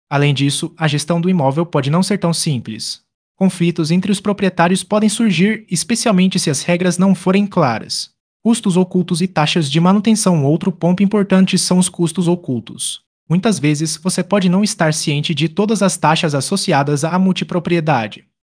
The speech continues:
Aqui estão algumas delas. Um, taxas de manutenção, pagamentos regulares para manter as áreas comuns. Dois, taxas de administração, custo para a gestão do condomínio. Três, impostos,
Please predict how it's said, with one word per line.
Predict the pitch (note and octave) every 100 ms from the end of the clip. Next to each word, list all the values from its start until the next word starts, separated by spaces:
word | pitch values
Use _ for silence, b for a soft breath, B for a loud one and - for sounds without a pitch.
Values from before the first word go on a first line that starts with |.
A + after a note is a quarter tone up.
| _ -
Aqui | E3 G#3
estão | G#3+ F3 D#3+
algumas | D#3 D3+ D#3
delas. | B2+ A#2+ A2+ - -
Um, | - A2 A2+ _ _ _ -
taxas | G3 A3+
de | E3
manutenção, | F3 F#3 G3+ G3 F3+ C3 A2 A#2 _ -
pagamentos | D#3+ D#3+ C#3+ D3+ F3+
regulares | F#3+ F3+ D#3 D#3 F3
para | - E3
manter | D#3 D#3+ E3
as | D3+
áreas | C#3+ D#3 E3+
comuns. | - D#3 B2 A2+ - - _ _ _
Dois, | F3+ C3+ A#2 - - _ _ -
taxas | F#3+ F#3+ A3
de | D#3+
administração, | E3 F3 F3+ F3 F3 - C#3+ A2+ - _
custo | G3+ G3 G3
para | F#3 E3
a |
gestão | D3+ D#3 - C#3+
do | C#3+
condomínio. | D#3 D3 D#3 B2 A2+ A#2+ - _ _
Três, | G3 D3 A#2+ - _ _ _
impostos, | - F3+ D#3+ D#3 D#3 C#3+